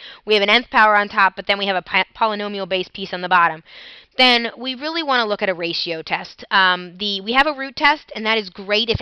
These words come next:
everything is to the nth power, but since only the top is to the nth power, the ra-, root test isn't gonna help us very much. Um, if we didn't have that exponential piece on top, we could do a limit comparison. If we didn't have the polynomial on the bottom, we could do a geometric.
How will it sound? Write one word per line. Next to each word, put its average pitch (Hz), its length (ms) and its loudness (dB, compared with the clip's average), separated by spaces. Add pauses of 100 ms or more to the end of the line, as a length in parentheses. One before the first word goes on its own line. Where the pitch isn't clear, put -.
everything 233 460 -2
is 285 100 -8
to - 100 -14
the 269 140 -10
nth 262 240 -2
power, 277 340 2 (300)
but 214 100 -6
since 233 300 -6
only 226 240 -10
the 233 80 -6
top 202 260 0
is 226 80 -12
to - 60 -20
the 233 100 -4
nth 226 160 -2
power, 214 300 2
the 202 60 -12
ra-, 196 260 -6
root 214 160 -10
test 208 200 -6
isn't 196 160 -10
gonna 185 120 -4
help 185 200 -2
us 214 120 -8
very 226 200 -2
much. 226 360 -4 (420)
Um, 190 320 4
if 220 140 -2
we 233 180 -4
didn't 262 380 -6
have 247 420 4
that 240 400 6 (260)
exponential 247 580 -4
piece 269 200 -4
on 247 100 -2
top, 240 260 4
we 226 140 -10
could 214 140 -8
do 226 120 -4
a 220 40 -2
limit 220 260 -4
comparison. 233 760 0 (300)
If 190 160 -6
we 220 80 -4
didn't 226 220 2
have 220 100 2
the 220 60 -4
polynomial 226 420 -2
on 226 80 -2
the 226 60 -4
bottom, 247 240 6
we 254 80 -10
could 254 120 -6
do 269 80 -6
a 277 60 -4
geometric. 285 540 0